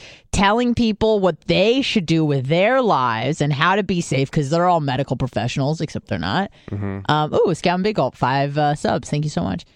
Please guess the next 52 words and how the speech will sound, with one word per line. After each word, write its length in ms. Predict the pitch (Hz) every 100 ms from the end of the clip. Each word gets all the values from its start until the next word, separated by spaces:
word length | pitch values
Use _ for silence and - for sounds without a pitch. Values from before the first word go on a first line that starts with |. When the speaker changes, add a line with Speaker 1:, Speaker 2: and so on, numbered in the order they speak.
| _ _ _ _
Speaker 1:
But, 480 | - 180 170 170 -
uh, 380 | 156 165 165 160 -
I'm 220 | - 220 247
not 220 | 254 196
one 200 | 208 196
to 60 |
fetishize 520 | 180 180 165 175 160 151
a 40 |
pandemic. 560 | 156 151 151 151 160 - _ -
I 440 | 175 196 214 226
would 340 | 214 185 190
rather, 720 | 165 175 165 170 165 160 156 156 -
this 300 | - - 196
is 60 | 165
kind 180 | - 143
of 60 |
a 60 | 131
bold 280 | 135 131 120
statement, 480 | - 107 101 135 135
but 100 | 160
whatever. 540 | 143 127 127 127 165 - _ _ _ _ _ _ -
I 120 | - 330
don't 120 | 403
wanna 180 | 381 320
live 280 | 254 294
my 160 | 262 254
life 460 | 208 208 226 - 220 123 110 180
waiting 500 | 165 202 214 214 196
to 60 |
die, 540 | 165 208 139 82 80 127 156
which 160 | 170 190
is 140 | 160
what 160 | 175 185
a 40 |
Speaker 2:
Right. 80 | 190
Speaker 1:
lot 140 | 185
of 40 | 180
people 240 | 202 165
are 80 | 160
doing. 400 | 175 247 202 180
I 140 | 151 196
Speaker 2:
Mm-hmm. 80 |
Speaker 1:
would 120 | 233 202
rather 360 | 202 190 185
live 260 | 160 185 185
my 160 | 190
life 260 | 180 165 165
as 120 | 160
full 240 | - 190 175
as 100 | 170
I 140 | 156
can, 720 | - 233 226 190 160 160 165